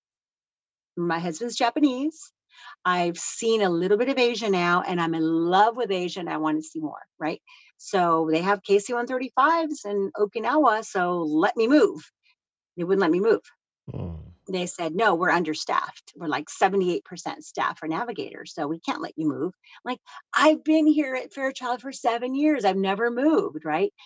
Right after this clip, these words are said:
Speaker 1: They're like, "Sorry, we're not gonna let you move because we need you here." I'm like, "Well, I'm tired of being here." <laughs> So let me move, and I'll stay in the Air Force, and I'll stay for my majors board,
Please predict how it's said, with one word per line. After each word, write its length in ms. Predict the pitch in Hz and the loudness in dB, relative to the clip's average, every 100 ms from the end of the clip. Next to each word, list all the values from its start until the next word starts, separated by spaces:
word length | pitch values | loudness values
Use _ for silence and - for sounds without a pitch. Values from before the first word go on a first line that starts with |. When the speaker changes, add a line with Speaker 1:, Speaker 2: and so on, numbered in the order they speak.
| - - _ | -20 -20 _
Speaker 1:
They're 100 | 160 | -6
like, 200 | 160 156 | -4 -4
"Sorry, 480 | - 294 311 269 262 | 2 4 4 2 -4
we're 100 | 196 | -6
not 180 | 190 190 | -6 -6
gonna 140 | 190 | -8
let 160 | 185 - | -8 -8
you 100 | 202 | -8
move 260 | 262 - - _ - | -8 -10 -12 _ -20
because 440 | - - - 165 | -12 -8 -8 -6
we 100 | 180 | 0
need 180 | 247 277 | 2 2
you 80 | 190 | 2
here." 280 | 160 156 - | -2 -12 -14
I'm 140 | - | -18
like, 140 | 170 | -8
"Well, 100 | 170 | -2
I'm 140 | 160 190 | 0 0
tired 260 | - - | -4 -2
of 60 | 254 | 4
being 240 | 339 403 | 6 8
here." 280 | 339 196 - - - 185 - | 6 4 -2 -8 -14 -6 -2
<laughs> 280 | 311 - - _ _ 233 _ _ _ - - 349 339 - | -2 -4 -8 _ _ -18 _ _ _ -16 -12 -8 -8 -2
So 240 | - 247 - - - | 2 2 0 -16 -2
let 240 | 240 302 | 2 4
me 160 | 311 277 | 6 4
move, 380 | 247 320 285 214 | 4 2 2 0
and 120 | 208 | 0
I'll 120 | 202 | 0
stay 280 | - 233 233 | -2 -2 0
in 60 | |
the 160 | 214 196 | 0 0
Air 140 | 262 | 0
Force, 380 | 285 170 170 170 | -2 -2 -4 -2
and 100 | 180 | -4
I'll 80 | 170 | -6
stay 260 | - 190 196 | -4 -2 -2
for 100 | 185 | -4
my 80 | 160 | -4
majors 420 | 180 240 233 165 | -4 -4 -6 -6
board, 420 | 160 151 151 160 | -4 -2 -2 -4